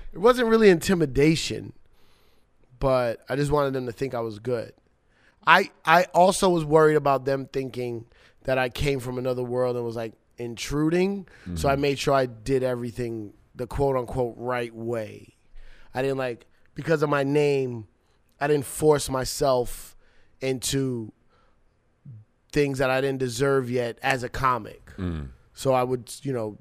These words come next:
Speaker 1: I'll, I'll open for anybody. Like, I open for people who I may have more money than, you know what I mean? Like,
Speaker 2: Mm-hmm.
Speaker 1: it's, or I'm way older than. It doesn't
Speaker 2: Right.
Speaker 1: matter to me. Like, this is the route.
Speaker 2: Yeah.
Speaker 1: You gotta climb the, the, the ladder.
Speaker 2: Yeah.
Speaker 1: So, but yeah, I, I open for ki-, like,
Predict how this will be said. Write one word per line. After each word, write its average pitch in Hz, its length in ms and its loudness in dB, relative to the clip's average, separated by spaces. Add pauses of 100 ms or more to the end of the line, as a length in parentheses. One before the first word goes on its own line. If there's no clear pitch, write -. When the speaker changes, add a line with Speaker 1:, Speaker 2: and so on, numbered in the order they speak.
Speaker 1:
I'll, 160 420 2
I'll 170 180 0
open 160 300 -4
for - 200 -18
anybody. 131 440 -4
Like, 120 260 -6 (200)
I 160 120 8
open 196 240 2
for 170 140 -6
people 180 300 2
who 165 100 4
I 175 100 8
may 180 340 0
have 165 240 4
more 175 220 8
money 175 280 4
than, 127 260 -6
you 151 80 -4
know 170 80 4
what 170 80 4
I 175 40 2
mean? 180 200 4
Like, 143 240 0
Speaker 2:
Mm-hmm. 82 320 -6 (100)
Speaker 1:
it's, 147 160 -4
or 170 200 8
I'm 160 160 6
way 180 200 4
older 165 360 8
than. 110 360 -6 (100)
It 165 80 -12
doesn't 175 260 6
Speaker 2:
Right. 147 40 -2
Speaker 1:
matter 170 300 4
to - 140 -8
me. 117 120 -2
Like, 123 220 -4
this 135 160 -8
is 147 80 -6
the 151 100 0
route. 160 340 -2 (260)
Speaker 2:
Yeah. 85 280 -4
Speaker 1:
You 127 100 -8
gotta 127 200 -2
climb 143 340 0
the, 147 180 0 (160)
the, 135 220 -2
the 139 140 -4
ladder. 151 440 2 (320)
Speaker 2:
Yeah. 80 280 -6 (280)
Speaker 1:
So, 120 380 -4
but 127 140 -6
yeah, 160 200 4
I, 151 360 0
I - 40 0
open 180 260 -2
for 151 180 -10
ki-, - 240 -16
like, 143 320 -6